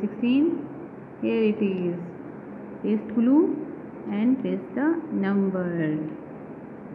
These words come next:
Fifteen, sixteen. Which number is this? Twelve. What come after twelve? Let's count with me.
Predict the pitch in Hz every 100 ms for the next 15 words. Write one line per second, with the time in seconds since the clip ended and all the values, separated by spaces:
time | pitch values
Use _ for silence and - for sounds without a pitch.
0 | - - - - - 208 - 247 294 381
1 | - - - - 262 - - 233 220 202
2 | 185 165 160 - - - - - - -
3 | - - - - - - - 285 381 381
4 | 233 185 180 180 226 262 311 - - -
5 | 202 202 202 202 190 175 175 - 220 311
6 | 311 262 196 - 196 208 202 247 381 -
7 | - - - - - - - 208 214 208
8 | 214 240 254 294